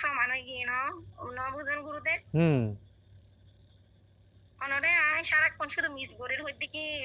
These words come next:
Speaker 1: বে মানে গুরুদেব ইবে এত বালা, মানে এরকম হাস কোনোদিন কি এত, বেকুন আত্মন বহুত টিয়া খাই ফেললি ন বুঝুন? মানে শুধুমাত্র ওনার হাতে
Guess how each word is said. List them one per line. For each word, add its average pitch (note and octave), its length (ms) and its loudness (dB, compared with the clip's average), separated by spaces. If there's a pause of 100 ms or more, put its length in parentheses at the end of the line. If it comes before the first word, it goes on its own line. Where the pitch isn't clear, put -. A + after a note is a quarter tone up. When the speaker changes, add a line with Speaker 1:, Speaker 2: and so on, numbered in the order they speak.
(120)
Speaker 1:
বে C#4+ 120 -4
মানে D4 240 2
গুরুদেব C4 520 -10
ইবে C#4 240 -2 (260)
এত C4+ 140 -4 (120)
বালা, C4+ 240 2 (120)
মানে B3+ 240 -2 (100)
এরকম B3 320 0 (200)
হাস C4 180 -2 (140)
কোনোদিন C4+ 340 -2
কি C4+ 100 -4
এত, B3 160 -2 (360)
বেকুন D#4 320 -4
আত্মন E4 360 4
বহুত D4+ 240 -2
টিয়া C#4 160 2
খাই C4 140 2
ফেললি C#4 260 -4
ন A#3+ 140 -2
বুঝুন? D4+ 280 -12 (760)
মানে C#4+ 200 0 (460)
শুধুমাত্র E4+ 380 0 (120)
ওনার C4+ 180 -2
হাতে C4+ 320 -2